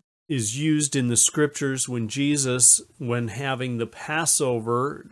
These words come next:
or what we call the Last Supper now, asked his disciples to go into the town and find, uh, you know, follow somebody and then ask the master of the house where his kataluma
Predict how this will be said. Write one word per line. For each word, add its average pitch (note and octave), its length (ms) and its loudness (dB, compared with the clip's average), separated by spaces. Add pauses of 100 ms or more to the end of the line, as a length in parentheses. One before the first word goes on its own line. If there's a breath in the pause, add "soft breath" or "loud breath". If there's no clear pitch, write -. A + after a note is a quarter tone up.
or A#2+ 240 0
what A#2 200 -4
we A#2+ 120 -4
call A#2+ 300 -2
the A2+ 120 -4
Last A#2+ 500 -2
Supper D#3 520 2
now, A2+ 420 -2 (1200)
asked C3 340 0
his C#3+ 180 0
disciples D#3+ 800 0
to C3 120 -6
go C3 320 0
into D#3 640 -2
the A#2+ 120 -6
town C#3 640 0 (540 soft breath)
and C#3 380 2
find, D#3 840 0 (760 soft breath)
uh, B2 300 -2
you A#2+ 180 -4
know, G#2+ 80 -2
follow D#3 480 4
somebody C#3 800 4
and B2 160 -2
then A#2+ 260 -2
ask C#3+ 320 -2
the B2+ 140 -6
master B2 520 -2
of A2 140 0
the A2+ 120 -2
house C3+ 560 -2
where B2 480 2
his A#2 340 -2
kataluma C3 1300 -2